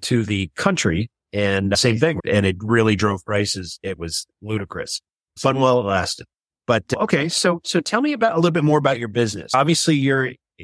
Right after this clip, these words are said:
the more, the more we're talking about this, the more it sounds like a traditional rental business, right? It's almost a better, right? You're buying it, you're rehabbing it, you're making it clean and safe and beautiful, and then renting it out to folks that are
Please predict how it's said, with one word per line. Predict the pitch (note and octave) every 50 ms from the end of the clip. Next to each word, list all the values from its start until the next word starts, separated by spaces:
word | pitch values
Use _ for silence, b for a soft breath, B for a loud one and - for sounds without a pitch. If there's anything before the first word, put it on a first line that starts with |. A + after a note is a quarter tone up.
| - -
the | B2+ C3
more, | C3 C#3+ C3 B2+
the | - C3+
more | C3 C#3 D3+ D#3+ D#3
we're | D#3 D3 C3
talking | - - C#3 C3 - - C3+
about | A#2 A#2 A#2 A2+
this, | - A#2+ A2 -
the | - B2
more | A#2+ B2 B2+ C3
it | B2 G#2+
sounds | - - B2+ A#2+ A#2+ A#2+ A#2 G2
like | A2+ G#2+ -
a | G#2
traditional | F#2 - A2+ G#2 G#2+ G#2 - A2 G#2 F#2+
rental | G2 G2 G2+ G2+ G#2 G2+ F2
business, | E2 F#2 F2 E2 - - D#2+ D#2+ -
right? | - G2 F2+ F2+ F#2+ - _ _ _ _ _ -
It's | C3+ A#2 - -
almost | D3+ D3+ D#3 D3 C3+ B2 - -
a | A#2+ - -
better, | A#2+ G#2+ F#2+ D#2 C#2+
right? | D2+ E2+ F#2 G2 G2
You're | - G#2 G2+
buying | F#2 E2+ - A#2 A#2+ B2+ B2+ B2 A#2+ B2
it, | B2 B2 - G#2
you're | G2+ G2+ G2+
rehabbing | G#2+ A#2+ B2+ B2 B2 B2 A#2+ A2+ A2+ A2 A2
it, | A2 A2 G#2+ G#2
you're | G#2 G#2
making | G#2+ A2 G#2 B2 A2+
it | A2
clean | - - B2+ A#2+ A2 G#2
and | G#2 -
safe | - - A#2 A2+ A2 -
and | - G2 G2 G2
beautiful, | C#3+ C#3+ D3+ C#3+ C#3 - - C#3+ C3+ B2
and | A2+ G#2 G#2 A2
then | A2 G#2+ G#2 G#2 G#2 G#2 F#2+ _ _ _ _ _ _ -
renting | B2 B2+ B2+ - C3 A2+
it | A2 G#2+
out | G#2+ G#2+ G#2+ A2 A2 _
to | - - - A#2 G#2+ G#2 G#2 G#2 G2+ G2+ G2 G2+ F#2+ G2 _ _ _ _ _ _ _ _ _ _ _ _ _ _ _ _ _ _ _ _
folks | - B2+ A#2+ G2+ - -
that | - A#2 G#2 G2 _ _ _ _ -
are | A2 G#2+ G#2 G#2 G2+ G2 F#2+